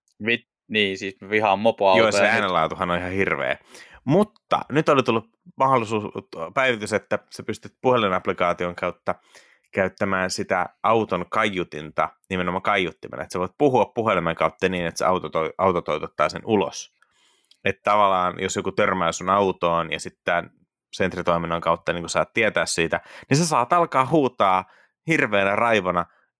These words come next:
Speaker 2: sun auton kautta niinku saman tien.
Speaker 1: Ää,
Speaker 2: Joo,
Speaker 1: okei.
Speaker 2: joo. Se tavallaan ihan fiksu idea mun mielestä, koska niinku sulla on se tekniikka siinä. Ja, tai se, että sä voit käyttää auton kam-, että sä voit
Speaker 1: Joo.
Speaker 2: ylipäänsä niinku auton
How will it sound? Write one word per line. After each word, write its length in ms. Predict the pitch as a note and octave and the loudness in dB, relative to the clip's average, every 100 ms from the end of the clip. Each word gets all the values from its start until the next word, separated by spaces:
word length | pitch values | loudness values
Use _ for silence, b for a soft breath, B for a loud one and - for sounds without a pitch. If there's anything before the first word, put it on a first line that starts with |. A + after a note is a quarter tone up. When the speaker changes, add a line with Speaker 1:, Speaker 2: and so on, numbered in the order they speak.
| A#2 | -6
Speaker 2:
sun 200 | G#2+ A#2+ | -4 0
auton 380 | D3 C3 G2+ F2 | 4 4 2 -2
kautta 280 | E2+ - F#2+ | -4 -2 -4
niinku 160 | F#2 | -4
saman 440 | - C#3+ A#2+ E2+ E2 | -2 2 2 2 2
tien. 300 | F2+ - - _ _ _ _ _ _ _ _ _ - | 0 0 -10 _ _ _ _ _ _ _ _ _ -14
Speaker 1:
Ää, 600 | G2 F2+ F2+ F2+ F2+ F2 _ _ _ _ _ _ _ | -6 -2 -2 -2 -4 -8 _ _ _ _ _ _ _
Speaker 2:
Joo, 160 | - G3+ | 2 4
Speaker 1:
okei. 100 | G3+ | 6
Speaker 2:
joo. 120 | F3+ | 6
Se 60 | C#3+ | 4
tavallaan 300 | F#3+ F#3+ F3 | 4 2 2
ihan 120 | E3 | 0
fiksu 280 | G#3 G3+ F#3 | 0 0 2
idea 220 | F#3+ E3+ | 4 4
mun 140 | B2 | 4
mielestä, 200 | B2 A2+ | 2 0
koska 240 | - A2+ A#2+ | -2 -6 -6
niinku 140 | A#2 | -6
sulla 220 | A2+ C#3 | -2 2
on 60 | D3+ | 2
se 80 | C3+ | 0
tekniikka 500 | D#3+ D3+ C3+ F#2+ - | -2 -2 -2 -4 -4
siinä. 400 | - G#1 G#1 - _ _ _ _ _ _ _ b b b b b b _ _ _ _ _ _ - | -10 -12 -16 -20 _ _ _ _ _ _ _ b b b b b b _ _ _ _ _ _ -2
Ja, 260 | A2+ G#2+ G2 | 2 2 2
tai 160 | A2+ A2 | 0 2
se, 120 | B2+ | 2
että 100 | A2+ | 2
sä 80 | A2+ | 2
voit 160 | G#2+ | 2
käyttää 320 | - G#2 - A#2 | 2 -2 2 2
auton 240 | A#2 A2 | 2 -2
kam-, 280 | - B2 A#2+ | 0 0 0
että 200 | - G2 | -2 0
sä 80 | G#2+ | 2
voit 100 | F2+ | 4
Speaker 1:
Joo. 220 | F2+ F#2 | 4 4
Speaker 2:
ylipäänsä 400 | A#2 B2 G#2 G2+ | 4 2 -2 -4
niinku 160 | G2+ | 0
auton 400 | A2 A2 G#2 F#2+ | 4 4 2 -2